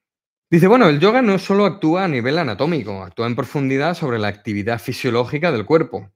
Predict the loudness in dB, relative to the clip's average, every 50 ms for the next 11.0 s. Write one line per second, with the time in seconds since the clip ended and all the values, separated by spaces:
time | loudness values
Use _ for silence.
0 | _ _ -6 -4 -2 0 2 2 2 0 -2 -4 -6 -6 -6 -6 -6 -6 -4 -4
1 | -2 -2 -2 -2 -2 -2 0 0 0 0 0 -4 -6 -8 -8 -6 -4 -4 -2 -2
2 | -2 -2 -2 0 0 -2 -2 -2 -4 -6 -8 -10 _ -8 -6 -6 -6 -6 -6 -8
3 | -10 -10 -8 -6 -6 -8 -8 -10 _ _ _ _ _ _ _ _ _ _ _ _
4 | _ _ _ -20 -20 -20 -20 _ _ -2 0 0 0 0 0 2 2 0 0 0
5 | -2 -4 -4 -6 -8 -6 -4 -4 -2 -2 -2 -2 -2 -2 -2 -4 -8 _ _ _
6 | _ -6 -4 -2 -2 -2 -4 -4 -2 0 0 0 2 2 0 0 2 0 0 0
7 | 0 -2 -2 -4 -8 -10 _ _ _ _ _ _ _ _ _ -4 -2 -2 -2 -2
8 | -2 -4 -2 -2 -4 -4 -4 -4 -4 -2 0 0 0 0 -2 -4 -6 -10 -16 _
9 | _ _ -8 -8 -8 -6 _ -4 -4 -2 -2 -4 -4 -4 -4 -8 -8 -4 -4 -2
10 | -2 -4 -6 -8 _ -6 -4 -4 -6 -4 -4 -2 -2 -2 -4 -8 -14 -20 _